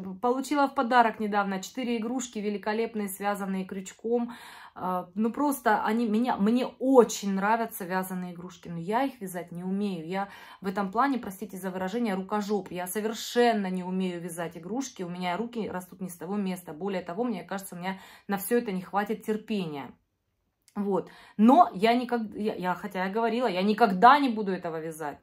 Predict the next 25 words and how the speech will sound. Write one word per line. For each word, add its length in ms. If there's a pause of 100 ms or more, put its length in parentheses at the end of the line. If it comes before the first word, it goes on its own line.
(260)
Вот 200
никогда 420
не 100
говорю 300
никогда. 420
Вполне 320
возможно, 400
что 160
я 60
когда-то 320
дозрею 440
до 100
ё-, 200
<laughs> 0
до 160
ёлочных 560
игрушек. 460 (400)
Вот. 260
Как-то 300
затянула 500
я 260 (200)
ответ 540
на 120
этот 240
вопрос. 480